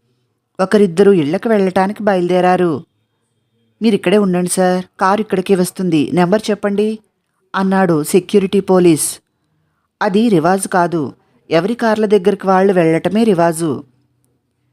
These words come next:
"ఎందుకు? నేను నా కారు దగ్గరికి వెళతాను, డ్రైవర్ని తీసుకుని రాలేదు నేను," అన్నాడా పెద్ద మనిషి.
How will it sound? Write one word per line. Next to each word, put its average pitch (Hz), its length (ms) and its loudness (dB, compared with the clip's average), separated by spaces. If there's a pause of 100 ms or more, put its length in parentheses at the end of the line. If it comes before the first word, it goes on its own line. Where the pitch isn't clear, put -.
(400)
"ఎందుకు? 208 640 0 (460)
నేను 226 220 4
నా 240 140 2
కారు 160 300 -2
దగ్గరికి 233 340 -8
వెళతాను, 185 600 -2 (100)
డ్రైవర్ని 165 480 -4
తీసుకుని 220 440 -8
రాలేదు 208 360 2
నేను," 196 420 -4 (380)
అన్నాడా 190 420 -2
పెద్ద 170 260 0
మనిషి. 170 560 0